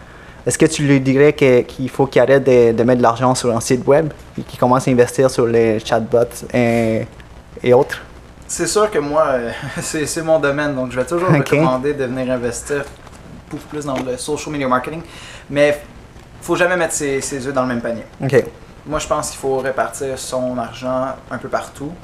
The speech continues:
Speaker 2: autant dans du AdWords que dans du S E O que dans du social media marketing. Sauf que moi, je peux te garantir qu'un processus de A à Z, autant que tu te bâtis une audience froide puis que tu la ramènes, tu la convertisses,
Speaker 1: Ok.
Speaker 2: tu peux se faire sur Facebook, Instagram et Messenger.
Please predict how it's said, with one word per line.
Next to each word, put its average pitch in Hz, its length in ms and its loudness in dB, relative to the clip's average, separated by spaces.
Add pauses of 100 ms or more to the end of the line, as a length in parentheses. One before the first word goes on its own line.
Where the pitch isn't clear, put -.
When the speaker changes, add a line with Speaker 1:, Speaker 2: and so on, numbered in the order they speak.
Speaker 2:
autant 131 280 -4
dans 120 160 -4
du 117 180 -8
AdWords 123 460 -4
que 135 80 -8
dans 127 100 -6
du 120 180 -10
S 120 240 -6
E 123 100 -8
O 127 140 -6
que 143 120 -6
dans 131 260 -2
du 120 260 -8
social 123 320 -12
media 113 140 -6
marketing. 131 340 -8 (560)
Sauf 139 260 -4
que 147 320 4 (120)
moi, 160 120 0
je - 60 -6
peux 151 80 -6
te 135 80 -10
garantir 135 440 -2
qu'un 131 160 -6
processus 135 640 -6
de 127 180 0
A 123 220 2
à 113 100 0
Z, 110 300 -4 (100)
autant 131 360 0
que 127 120 -10
tu - 160 -14
te 127 60 -12
bâtis 117 300 0
une 117 100 -4
audience 117 500 -6 (260)
froide 127 300 6
puis - 100 -16
que - 60 -18
tu - 80 -10
la 117 140 -2
ramènes, 113 340 -2
tu - 80 -8
la 113 80 -4
convertisses, - 640 -6 (100)
Speaker 1:
Ok. 123 220 2 (220)
Speaker 2:
tu - 140 -14
peux 156 100 -4
se 131 140 -6
faire 120 320 0
sur - 160 -10
Facebook, 117 420 -8 (100)
Instagram 110 500 -10 (100)
et 113 40 -10
Messenger. 107 360 -14